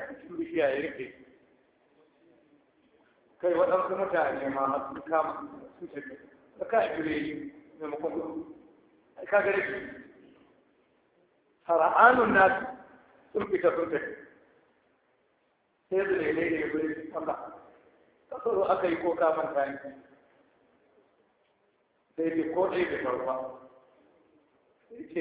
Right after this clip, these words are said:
lallai ɗaya ya faru. Manzo Allah ranka ya ɓaci.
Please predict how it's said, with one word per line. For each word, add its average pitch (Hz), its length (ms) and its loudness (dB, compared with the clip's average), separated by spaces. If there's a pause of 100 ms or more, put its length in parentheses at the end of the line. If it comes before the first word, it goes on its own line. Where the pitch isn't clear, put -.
lallai 170 300 0
ɗaya 165 140 2
ya 160 180 4
faru. 139 240 0 (1700)
Manzo 151 220 2
Allah 175 220 4
ranka 156 220 0
ya 143 140 -2
ɓaci. 151 320 -2